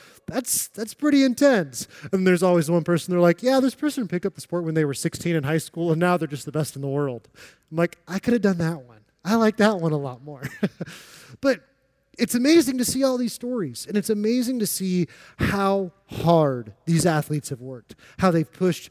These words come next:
so much. They've been so devoted. They have to watch their diet. They have to train hard.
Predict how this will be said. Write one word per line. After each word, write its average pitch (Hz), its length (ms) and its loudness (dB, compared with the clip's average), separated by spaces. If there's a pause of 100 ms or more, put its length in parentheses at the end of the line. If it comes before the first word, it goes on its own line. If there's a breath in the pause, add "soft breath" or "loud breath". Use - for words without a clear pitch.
(140 soft breath)
so 190 280 0
much. 165 420 -2 (160 soft breath)
They've 170 180 2
been 165 180 -2
so 180 440 4
devoted. 156 520 2
They 156 180 4
have 175 260 -2
to 170 100 -4
watch 135 400 -6 (220 soft breath)
their 147 160 -4
diet. 175 580 2 (220 soft breath)
They 156 140 6
have 151 220 2
to 127 60 -14
train 202 440 2
hard. 202 560 2